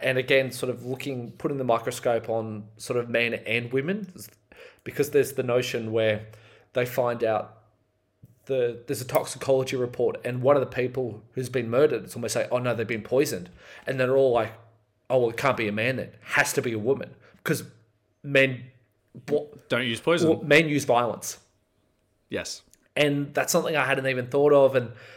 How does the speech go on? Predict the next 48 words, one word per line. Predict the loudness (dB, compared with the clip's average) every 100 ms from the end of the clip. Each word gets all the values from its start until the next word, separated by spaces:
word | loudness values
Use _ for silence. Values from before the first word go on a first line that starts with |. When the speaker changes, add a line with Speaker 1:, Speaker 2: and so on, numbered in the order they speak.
| -16 2
Speaker 1:
the, | 2 2
the | 0
ways | 4 6 6 6 0
that | 0 0
they're | 0
using | -4 -4 -6 -2
gender | 0 0
within | -2 -4 -4
the | -4
show, | -2 -2 -4 -14 _ _ _ -6
uh, | -4 -6 -6
I | 0 2 2
find | 4 2 2
really | 0 -2
interesting. | -2 -4 -4
Sometimes | 2 2 4 4 2 2
it's | -6
a | -2
bit | -2
more | -2 -6 -4 -2
like, | -4 -6 -4
"Okay, | -2 0 0 -2 -4
I | -6
get | 4 4 6
it. | 2 0 -6 -20 -20 -16 -10
This | -8 -6
is | -6
maybe | -2 2 2 2 2
a | 2
little | 4 2 0 -4
heavy-handed," | -8 -8 -8 -6 -4 -2 -2 -4 -12 -20 -10 0
but | 0
at | 2
other | 0 0
times | -2 -4 -2
I |
really | 0 2 2
like | 2 -2
what's | -6 -4
going | -4 -2
on. | -2
They've | -4 -2
got | -4 -4
two, | 0 0 0 -4 -10 -20 -20 -20 _
uh, | -8 -6 -6 -8
female | -2 0 2 0 0
detectives, | -2 -4 -6 -4 -6 -6
one's | 0 0 0 -4 -8 -10